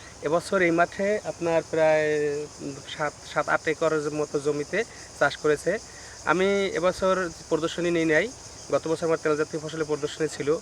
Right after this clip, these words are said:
আমি প্রদর্শনী ছাড়াই প্রায় নিজে, আহ, আট একর জমিতে চাষ করেছি।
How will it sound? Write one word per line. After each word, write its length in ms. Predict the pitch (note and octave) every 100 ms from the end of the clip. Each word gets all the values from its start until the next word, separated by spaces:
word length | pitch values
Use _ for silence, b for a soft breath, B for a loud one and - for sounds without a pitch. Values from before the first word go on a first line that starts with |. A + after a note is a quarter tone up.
| -
আমি 140 | E3+ E3
প্রদর্শনী 400 | F3 F#3 - G3
ছাড়াই 300 | E3+ F3 G3 F#3+
প্রায় 180 | F3 E3+
নিজে, 360 | E3 D#3 E3+ E3 B B -
আহ, 60 |
আট 300 | D3+ D3+ D#3
একর 560 | E3+ F3 E3 D#3+ D#3+ D#3 D3
জমিতে 600 | D#3 D#3 D#3+ D#3 D3 D3
চাষ 180 | D#3 C#3+
করেছি। 440 | - D#3+ - A3